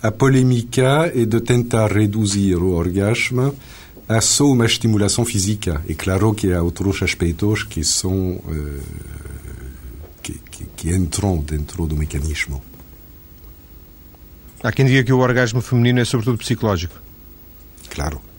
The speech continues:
Speaker 2: E não tanto físico, é isso?
Speaker 1: Sim. A ideia é transformar uma, <coughs> localmente,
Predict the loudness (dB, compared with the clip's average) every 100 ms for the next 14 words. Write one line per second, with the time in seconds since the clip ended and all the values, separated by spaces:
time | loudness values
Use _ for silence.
0 | -20 -20 -20 -20 -20 -20 -20 -20 -20 -20
1 | -20 -20 -10 0 2 4 2 0 0 0
2 | 2 0 0 -6 -14 -18 -16 -14 -4 2
3 | 2 2 -4 -18 -20 -18 -16 -18 -20 -20
4 | -16 -2 2 2 4 4 4 4 2 0
5 | 0 0 0 2 2 4 4 4 2 0
6 | -2 0 2 4 4 2 2 -2 -6 -18
7 | -16 -2 2 4 2 4 4 4 4 2
8 | 2